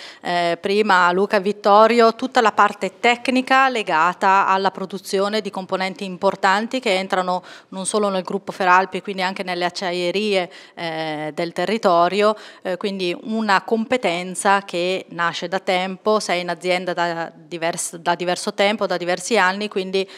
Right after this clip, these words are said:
eh, abbiamo piacevolmente ascoltato anche il tuo contributo e la tua, eh, passione verso questo, verso questo lavoro, mm,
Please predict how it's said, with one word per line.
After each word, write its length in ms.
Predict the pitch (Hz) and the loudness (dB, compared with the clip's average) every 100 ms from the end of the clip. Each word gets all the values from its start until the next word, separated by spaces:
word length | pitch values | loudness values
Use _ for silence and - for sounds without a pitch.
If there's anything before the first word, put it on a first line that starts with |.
| - - | -20 -12
eh, 80 | 180 | -8
abbiamo 520 | 165 156 175 196 196 | -4 -4 0 0 0
piacevolmente 640 | 190 190 185 185 196 190 | -4 -4 -2 -2 -4 -4
ascoltato 520 | 180 202 190 175 175 | -6 -4 -2 -2 0
anche 260 | 180 175 190 | -2 -4 -8
il 140 | 180 | -10
tuo 160 | 170 185 | -6 -8
contributo 600 | 175 180 202 185 185 196 214 | -6 -8 -8 -6 -6 -4 -6
e 80 | 196 | -4
la 120 | 175 | -8
tua, 400 | - 185 180 165 - - - | -6 -2 0 0 -2 -20 -18
eh, 260 | - 160 151 | -12 -12 -8
passione 800 | 185 - - 202 180 175 190 208 | -6 -4 -4 -2 0 0 0 0
verso 360 | 170 170 - 185 | 0 -4 -4 -8
questo, 1080 | 180 170 - 175 170 165 160 160 156 156 | -6 -6 -4 -4 -2 -2 -4 -4 -4 -6
verso 280 | 165 175 196 | -4 -4 -4
questo 280 | - 170 185 | -4 -2 0
lavoro, 460 | 190 180 175 190 202 | 0 2 2 2 0
mm, 320 | 220 214 196 | -4 -6 -8